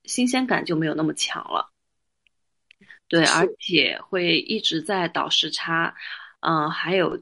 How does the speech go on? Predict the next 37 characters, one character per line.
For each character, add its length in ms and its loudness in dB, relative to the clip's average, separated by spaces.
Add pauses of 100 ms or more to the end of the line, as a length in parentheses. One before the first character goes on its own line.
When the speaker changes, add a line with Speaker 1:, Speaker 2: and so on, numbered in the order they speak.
Speaker 1:
就 200 -2
是 200 -4
卡 240 -2
航 340 -4
的 220 2
很 260 -2
多 220 2
航 260 -6
线 200 -2
是 180 0
在 360 0 (200)
晚 280 0
上 360 2
出 200 -4
发 300 0
的。 240 -8 (440)
Speaker 2:
嗯。 380 -6
Speaker 1:
所 220 -2
以 360 4
总 300 -6
是 220 2
熬 260 -2
夜 500 0
去， 760 -2
去 320 -4
从 260 -8
事 200 0
这 120 -2
样 160 0
的 80 0
一 120 0
个 280 0 (400)
倒 160 -4
时 200 -4
差， 580 0 (380)
而 160 -4
且 440 0